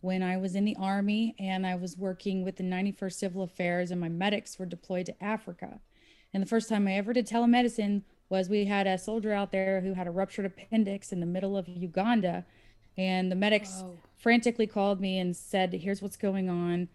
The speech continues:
Speaker 1: You know, we've, we kind of
Speaker 2: Wow.
Speaker 1: video, did the FaceTime.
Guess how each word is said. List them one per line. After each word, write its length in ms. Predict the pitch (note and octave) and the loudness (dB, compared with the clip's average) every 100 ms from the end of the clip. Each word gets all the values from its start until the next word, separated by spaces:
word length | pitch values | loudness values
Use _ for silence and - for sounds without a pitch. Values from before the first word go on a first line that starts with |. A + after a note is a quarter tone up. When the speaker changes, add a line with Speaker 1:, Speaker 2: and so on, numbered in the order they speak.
| _ - | _ -6
Speaker 1:
You 80 | |
know, 40 | F#3 | -2
we've, 220 | F#3+ F#3 | -2 -2
we 100 | F#3+ | -4
kind 160 | F#3 F#3 | -4 -4
of 60 | F#3 | -6
Speaker 2:
Wow. 160 | F#3 | -8
Speaker 1:
video, 320 | F#3+ F#3 F3+ F3+ | -4 0 2 0
did 180 | F#3 | 0
the 80 | F3+ | -2
FaceTime. 800 | F3 F3+ F3+ - F#3 F3+ F3+ F3+ | -2 -2 -2 -4 -2 0 0 -2